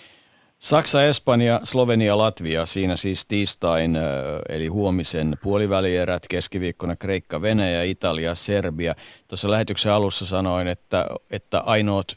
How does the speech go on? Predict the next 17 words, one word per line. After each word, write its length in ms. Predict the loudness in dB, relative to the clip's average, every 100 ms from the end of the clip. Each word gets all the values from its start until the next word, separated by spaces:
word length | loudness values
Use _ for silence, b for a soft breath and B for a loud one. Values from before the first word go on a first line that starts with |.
| _ _
yllätykset 600 | -4 0 0 -2 -6 -6 -2
tässä 360 | -2 0 0
on 100 | -2
se, 200 | 0 0
että 220 | 0 -2 0
Liettua 400 | 0 -2 -2 0
ja 100 | 0
Ranska 540 | 0 -2 -2 -2 -2
ei 180 | -2 0
ole 80 | 2
mukana, 640 | 2 2 2 0 2 -2 B B B -6
ö, 40 | -2 0 0 -2 -8
jollakin 580 | -2 0 0 -2 -2 -4
tavalla, 500 | 0 0 2 2 2
niin, 300 | 2 0 -2 -2
niin 280 | -2 -2
tota, 600 | 0 -2 -2 0 2 2